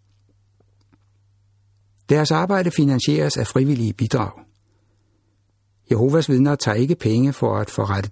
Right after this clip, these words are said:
dåb, vielser, begravelser eller andre religiøse tjenester.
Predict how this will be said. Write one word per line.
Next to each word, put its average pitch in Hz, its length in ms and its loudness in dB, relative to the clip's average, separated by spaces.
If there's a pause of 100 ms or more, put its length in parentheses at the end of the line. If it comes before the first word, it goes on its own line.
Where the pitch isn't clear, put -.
dåb, 139 340 -2 (340)
vielser, 127 680 -2 (120)
begravelser 131 680 -2 (420)
eller 131 180 2
andre 165 300 0
religiøse 117 520 -2
tjenester. - 680 -4